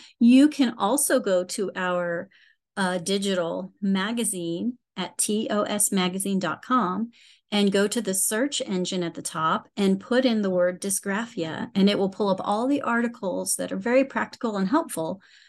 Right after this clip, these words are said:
on dysgraphia, and you can find some helps there. Um, so until they're able to physically write, we, we're still gonna do writing, <laughs> but it's going to be me writing it down for them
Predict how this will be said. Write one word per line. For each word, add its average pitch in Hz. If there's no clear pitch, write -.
on 190
dysgraphia, 170
and 180
you 170
can 180
find 165
some -
helps -
there. 160
Um, 214
so 285
until 254
they're 269
able 254
to 220
physically 262
write, 226
we, 247
we're 254
still 302
gonna 285
do 262
writing, 196
<laughs> -
but 240
it's 247
going 240
to 226
be 220
me 240
writing 190
it 185
down 185
for 185
them 180